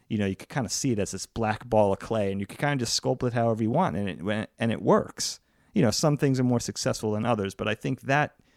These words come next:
I think you could draw the success up to the sort of inherent vision of the creator and how, how much they really have their heart in it,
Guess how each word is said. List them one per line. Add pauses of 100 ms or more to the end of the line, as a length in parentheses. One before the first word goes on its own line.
(200)
I
think
you
could
draw
the
success
up
to
the (760)
sort
of
inherent
vision (300)
of
the
creator (200)
and
how, (260)
how
much
they
really
have
their
heart
in
it,